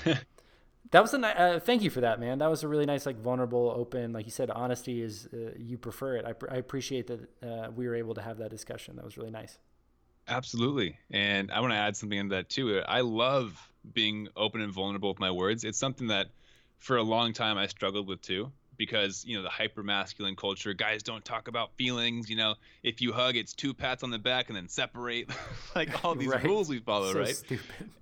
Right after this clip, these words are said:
Speaker 1: And being able to look someone in the eyes and be like, "Hey man,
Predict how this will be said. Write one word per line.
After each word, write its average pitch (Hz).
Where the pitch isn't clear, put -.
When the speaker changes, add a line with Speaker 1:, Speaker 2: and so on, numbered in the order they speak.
Speaker 1:
And 123
being 143
able 147
to 131
look 127
someone 135
in 117
the 117
eyes 123
and 107
be 101
like, 90
"Hey 135
man, 104